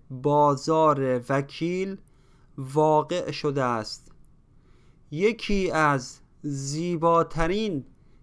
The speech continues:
قسمت‌های این بازار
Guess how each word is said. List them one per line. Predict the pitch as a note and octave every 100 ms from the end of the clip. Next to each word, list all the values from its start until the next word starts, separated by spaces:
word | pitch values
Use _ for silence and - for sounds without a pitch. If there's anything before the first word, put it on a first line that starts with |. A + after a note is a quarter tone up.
| _ -
قسمت‌های | D#3 D#3 - D#3 C#3+ C#3+ C3+ D#3 F#3 F#3 D#3 C#3
این | B2 - E3+ G3 F#3
بازار | D#3 C#3 C3 D3 D3 D3+